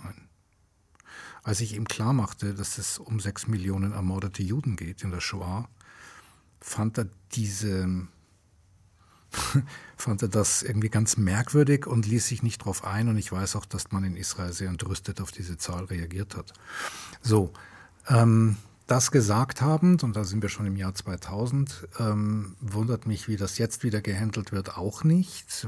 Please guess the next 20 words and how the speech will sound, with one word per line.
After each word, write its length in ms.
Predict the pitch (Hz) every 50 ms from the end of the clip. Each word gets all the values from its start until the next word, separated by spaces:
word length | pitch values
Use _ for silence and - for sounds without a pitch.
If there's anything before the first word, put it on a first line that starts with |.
| 95 98
weil 320 | 101 98 98 101 101 98
man 320 | 98 98 92 92 95 95 95
hier, 580 | - - - 104 101 104 107 107 104 104 95
wie 100 | 98 92
jetzt 240 | 90 92 90 - -
gerade 260 | - 85 87 87 -
in 120 | 92 - -
einem 380 | - 87 87 87 87 87 87 _ - -
Kommentar 560 | - - 92 87 87 85 - - 90 90 95
in 80 | 101
der 120 | 92 85 80
Süddeutschen, 680 | 78 98 107 - - 98 92 87 - - - 92 87 - - - - - - - - - - - - - _ _ -
ähm, 440 | 117 101 92 90 90 87 90 92 95 - - 95 87
gerade 320 | - - 87 90 85 98 92
geschrieben 500 | 92 87 - - 113 104 95 98 87 85
wurde 280 | 92 90 87 87 85
von 240 | - - 95 85 82
einem 160 | - 87 92
Kollegen, 560 | - - 92 87 85 90 92 90 90 90 95 - -
ähm, 340 | - 90 85 87 87 85 82